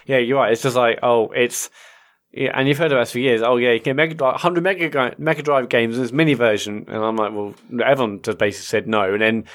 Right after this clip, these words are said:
now these mini and classic systems are pick, you know, picking up in terms of an audience and, you know, popularity. Suddenly now Sega have grabbed, grabbed control and they're doing their own one, hoping that they can get the sort of sales numbers, I guess, that Nintendo certainly got from theirs.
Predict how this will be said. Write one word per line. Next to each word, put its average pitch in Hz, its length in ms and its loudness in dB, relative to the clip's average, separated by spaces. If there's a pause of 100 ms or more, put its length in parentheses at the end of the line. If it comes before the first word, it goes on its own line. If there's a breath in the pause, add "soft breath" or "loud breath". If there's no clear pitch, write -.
(260 loud breath)
now 131 240 2
these 120 220 2
mini 117 240 4
and 107 100 -2
classic 113 300 -2
systems 110 440 -8
are 104 140 2 (240)
pick, - 240 -2
you 127 100 -2
know, 95 120 -2
picking 113 240 -4
up 107 80 0
in 98 80 -20
terms 104 240 -4
of 95 240 -6 (640 loud breath)
an 104 240 2
audience 113 760 2
and, 104 480 -2
you 117 80 -2
know, 104 140 -2
popularity. 113 840 -2 (140)
Suddenly 107 380 -4
now 104 80 2
Sega 110 400 2
have 98 160 -4 (140)
grabbed, 107 420 0
grabbed 113 280 0
control 110 380 -2
and 107 120 -4
they're 107 100 2
doing 110 200 -2
their 107 120 -2
own 110 140 0
one, 104 160 0
hoping 107 360 -2
that 104 60 -6
they 107 140 0
can 104 340 -8 (160)
get - 160 0
the 113 60 -4
sort 107 240 -6
of - 40 -8
sales 107 560 2
numbers, 101 360 -4
I 101 60 -4
guess, 98 280 -4
that 98 220 -2 (400 loud breath)
Nintendo 107 480 -4
certainly 98 280 -2
got - 160 -8
from 101 140 -6
theirs. 101 380 -4